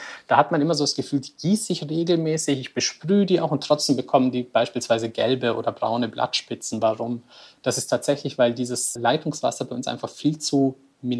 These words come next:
mineralstoffhaltig ist für diese Pflanzen und das äußert sich dann eben in solchen,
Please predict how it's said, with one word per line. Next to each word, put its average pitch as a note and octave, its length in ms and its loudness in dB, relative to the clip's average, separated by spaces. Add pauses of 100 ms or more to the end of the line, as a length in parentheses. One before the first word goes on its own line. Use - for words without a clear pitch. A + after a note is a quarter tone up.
(260)
mineralstoffhaltig C3+ 880 -2
ist - 160 -8
für - 120 -10
diese G#2+ 200 -10
Pflanzen A2 600 -6
und A2+ 200 -14
das - 400 -8
äußert B2 360 4
sich - 180 -6
dann A#2+ 180 4
eben A#2 180 -2
in A2+ 120 -8
solchen, A#2 560 -8